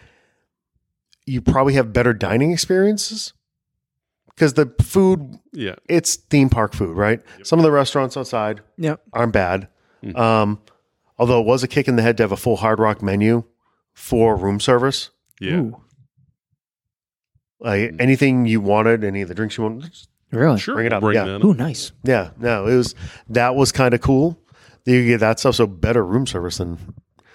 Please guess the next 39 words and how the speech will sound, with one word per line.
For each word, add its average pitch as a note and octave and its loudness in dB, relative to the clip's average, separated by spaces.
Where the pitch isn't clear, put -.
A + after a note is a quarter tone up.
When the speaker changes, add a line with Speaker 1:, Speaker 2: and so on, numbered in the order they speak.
Speaker 1:
you A2 0
know, G#2 4
the G2 2
Speaker 3:
Disney D3+ 2
has G#2 -2
no B2+ 0
room. B2+ 0
Speaker 1:
nasty A2 2
pizza G2+ -2
and F2+ -6
chicken A2 2
fingers F#2 0
you F#2 0
get F#2 4
at F#2 -2
some G2+ 2
of F#2 0
the F2 0
Disney F#2+ 2
resorts. F2+ -2
Speaker 3:
Oh, B2+ 0
yeah, A#2+ 0
from B2+ -8
that A2 0
Speaker 1:
kinda F#2+ 2
thing, F#2 0
Speaker 3:
weird, G2+ 2
Speaker 1:
yeah. A#2+ 0
Speaker 3:
yeah. - -14
Speaker 1:
But, B2+ 2
um, A#2 2
yeah, C3+ 2
that's, - -2
the C3 0
overall C3+ 2
experience A#2+ -2
in A2+ 0
the G2+ 0
parks - -2